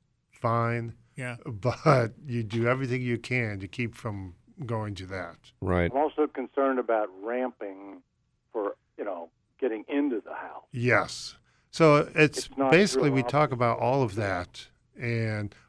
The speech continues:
Speaker 1: what can be done, and it's really an evaluation about whether it's worth it to try and make your house work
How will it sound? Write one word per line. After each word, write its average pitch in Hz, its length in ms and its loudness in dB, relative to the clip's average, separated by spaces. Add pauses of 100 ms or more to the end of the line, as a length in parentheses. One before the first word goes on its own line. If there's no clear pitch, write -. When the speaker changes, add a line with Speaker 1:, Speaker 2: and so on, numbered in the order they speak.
(120)
Speaker 1:
what 139 200 4
can 135 140 -2
be 131 120 4
done, 107 600 -2 (180)
and 113 420 -2
it's 123 200 -4
really 147 280 0
an 117 120 -2
evaluation 117 800 0
about 101 280 -6
whether 110 300 -4
it's 95 160 -8
worth 135 360 0
it 113 100 -8
to - 80 -20
try 110 240 -4
and 107 100 -6
make 104 240 -8
your 117 160 -2
house 104 380 -6
work 110 420 -4